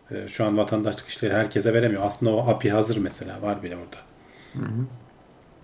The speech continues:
Speaker 1: Evet, hadi kapatalım yavaştan.
Speaker 2: Hmm,
Speaker 1: Haftaya
Speaker 2: gidelim.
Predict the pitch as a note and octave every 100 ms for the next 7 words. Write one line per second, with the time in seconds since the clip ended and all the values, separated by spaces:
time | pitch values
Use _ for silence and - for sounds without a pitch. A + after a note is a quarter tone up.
0 | - - - _ _ _ _ _ - -
1 | - _ _ _ _ _ - - - -
2 | - - E3 E3+ C3+ C3 - B2+ C#3 D3
3 | C#3+ A#2 G#2 - C3+ - - - _ _
4 | - - - - D#3 C3 B2+ C3+ C3 -
5 | C#3 C3+ C#3+ C#3+